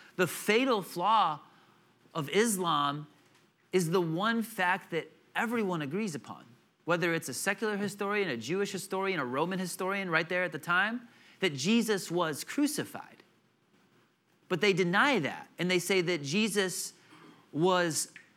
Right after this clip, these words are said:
placed out, switched out for another man, was killed in his place. Every religion addresses Jesus of Nazareth. I don't even have time to go into it all. But here's the truth about Jesus. Look at verse twenty-three again.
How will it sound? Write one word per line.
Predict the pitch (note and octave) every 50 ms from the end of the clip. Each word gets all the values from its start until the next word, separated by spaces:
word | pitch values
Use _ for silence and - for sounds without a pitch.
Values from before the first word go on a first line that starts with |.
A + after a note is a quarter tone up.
| _ _ -
placed | - F#3 F#3 E3+ D3+ - - -
out, | F#3+ F#3+ G3 F#3 D3 A#2+ A2+ G#2+
switched | - - - F3+ E3 - - D3+
out | F3+ G3 F3+ D#3
for | - - E3
another | D#3 D#3 C#3 C#3
man, | B2 C3+ F3 G#3+ G3+ D3 G#2 E2+ - - _ _ _ _ _ _ _ _ _ _ _ _ - -
was | C3+ C#3+ C#3+
killed | - - F3 E3+ C3
in | C3+ A#2+
his | A#2 A2 G2+
place. | - - G#3 F#3 A#2 F2+ - - - - - - _ _ _ _ _ _ _ _ _ _ _ _ _ - - - - - - - - - - - - - - - - - _ _ _ _ _ _ _ _ _ _ _ _ _ _
Every | A#3 C#4+ D4+ D#4+ D#4+ D#4
religion | C#4+ C#4 B3+ B3 C4+ C4 F#3+ D#3+ F#3 E3+ D#3+
addresses | D#3 C#3 F#3 G#3 G3 G3 - F3+ D3
Jesus | F3 F#3 D#3 D#3
of | D3
Nazareth. | E3 E3+ E3 C3+ C#3+ B2+
I | D#3+ G3
don't | A3+ A#3+
even | A3+ G#3
have | G3 E3
time | - - - - A3+ A3+ A3+ G#3
to | G#3
go | F3 F#3 F3
into | E3 D#3 D#3 D#3 D#3
it | D3+
all. | F#3 G#3 F#3 C#3+ A2 - - - - - - - - - _
But | - G#3
here's | F3+ E3+ C4+ C#4+ C4+ A3+
the | A3+ A3
truth | E3 - B3+ C4 B3 B3+
about | A3 F3 G#3+ G3 F#3 E3
Jesus. | D3+ A3+ A#3+ G3 E3+ C#3+ D#3+
Look | G3+ G#3+
at | A#3+ G3+
verse | G3+ G#3 F3+
twenty-three | - - G#3+ G3+ F#3+ E3 - F#3+ G#3
again. | F3 D#3 G3+ G3 D#3+ B2+